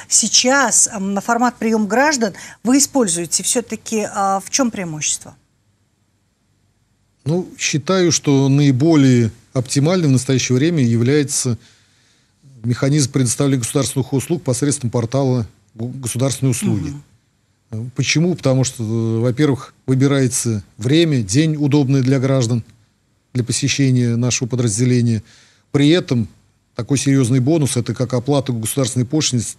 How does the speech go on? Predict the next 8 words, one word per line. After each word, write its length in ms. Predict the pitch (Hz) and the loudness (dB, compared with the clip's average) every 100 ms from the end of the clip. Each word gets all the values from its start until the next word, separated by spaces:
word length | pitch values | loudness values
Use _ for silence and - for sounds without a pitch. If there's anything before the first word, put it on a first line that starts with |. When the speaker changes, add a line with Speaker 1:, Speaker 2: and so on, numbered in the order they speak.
| - | -12
Speaker 2:
с 260 | - - - | -10 -10 -6
тридцатипроцентной 800 | 120 110 - 135 123 127 107 120 | -6 -6 -6 -4 -4 -4 -4 -4
скидкой. 380 | - 110 98 185 | -6 -8 -8 -8
Speaker 1:
Мгм. 320 | 151 135 151 - | -8 -12 -20 -6
Speaker 2:
Ни-, 460 | 131 139 135 131 143 | 0 2 2 0 -2
никакой 640 | 151 143 147 139 139 151 | -2 0 0 0 0 2
другой 320 | 135 135 190 160 | 2 2 2 2
механизм 580 | 143 - 147 139 107 | 2 2 2 2 0